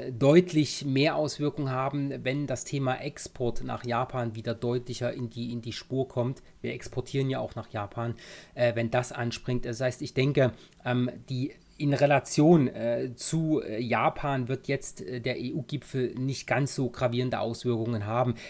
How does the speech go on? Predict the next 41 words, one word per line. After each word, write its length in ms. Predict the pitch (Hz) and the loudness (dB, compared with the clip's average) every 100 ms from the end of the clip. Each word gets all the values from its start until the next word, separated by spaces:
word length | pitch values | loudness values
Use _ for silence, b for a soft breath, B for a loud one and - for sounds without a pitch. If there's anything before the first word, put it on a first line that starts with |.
| B | B
Das 180 | 135 - | 0 2
ist 220 | 175 - | -2 0
eher, 320 | 147 156 127 B B | 4 6 6 B B
äh, 260 | 123 123 113 | 2 2 2
sag 220 | 127 123 | -2 -2
ich 100 | 123 | 0
mal, 120 | 131 | 0
innenpolitisch 720 | 123 147 143 139 127 123 120 | 0 -2 -4 -2 -2 -2 -4
in 180 | - 143 | -4 -2
der 220 | 131 117 | 2 2
Eurozone, 680 | 120 139 131 - 123 120 123 - B | 2 0 0 0 2 4 4 0 B
äh, 160 | - 123 | -4 -2
zu 160 | - | 0
machen, 220 | 131 123 131 | 0 0 0
dass 140 | 123 | -2
man 120 | 143 | -2
einfach 240 | 127 127 120 | -2 -4 -4
sieht, 300 | - 131 - | -4 -4 -2
die 80 | |
Länder 420 | 120 117 160 151 117 | 2 4 4 4 2
wieder 220 | 113 123 | 2 0
in 140 | 123 | 0
den 160 | 127 113 | 0 0
Tritt 260 | - 156 | -2 -2
zu 120 | - 127 | -2 -2
bringen, 360 | - 127 135 - B B B | 2 2 2 0 B B B
dass 260 | - 127 - | -2 0 -2
die 300 | 143 160 175 | -4 -4 -2
es 160 | 135 - | 0 2
schaffen, 300 | 147 - 131 | 2 0 -2
die 100 | 123 | -4
Krise 560 | - 139 170 151 110 | -2 2 2 2 0
zu, 440 | - - 160 170 139 B B | 0 2 6 6 6 B B
ähm, 340 | 131 135 131 131 | 2 2 2 0
ja, 220 | 107 127 | 2 2
sag 180 | 123 131 | 4 0
ich 160 | 127 139 | -2 -2
mal, 180 | 131 123 | -2 -2
besser 460 | 113 143 139 151 | 0 2 4 0
zu 160 | - 147 | 0 -4
durchstehen 640 | 131 123 - - 139 147 | 0 0 2 2 2 2